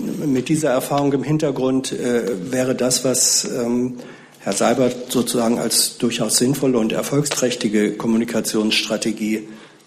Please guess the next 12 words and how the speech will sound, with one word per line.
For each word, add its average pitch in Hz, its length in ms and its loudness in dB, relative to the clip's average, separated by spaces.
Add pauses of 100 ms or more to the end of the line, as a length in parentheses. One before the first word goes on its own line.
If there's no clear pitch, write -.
(180)
ähm, 98 300 -4 (180)
bezeichnet, 113 880 0
auch - 320 0 (300)
Anlass 120 400 0
für 110 120 -4
den 110 160 -2
Außenminister 120 800 0
zu - 140 -6
überlegen, 113 640 -2 (280)
ob - 240 -4
er, 110 200 2 (500)
äh, - 160 -4